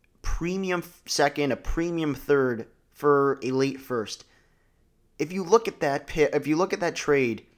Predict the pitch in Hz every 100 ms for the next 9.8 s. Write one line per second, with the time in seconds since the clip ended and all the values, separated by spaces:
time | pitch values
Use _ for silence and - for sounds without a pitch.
0 | _ _ - 139 139 135 127 127 127 117
1 | 113 107 - 139 131 117 127 135 120 -
2 | 104 - _ - 127 123 - 147 143 131
3 | 131 123 113 131 123 - 113 120 113 -
4 | 101 - - - _ _ _ _ _ _
5 | _ _ - 135 190 214 - 160 123 -
6 | - 131 113 - 135 123 117 110 92 -
7 | _ _ - - 147 139 131 - 170 202
8 | 226 196 147 156 151 151 147 135 139 139
9 | 120 - 127 123 - 104 98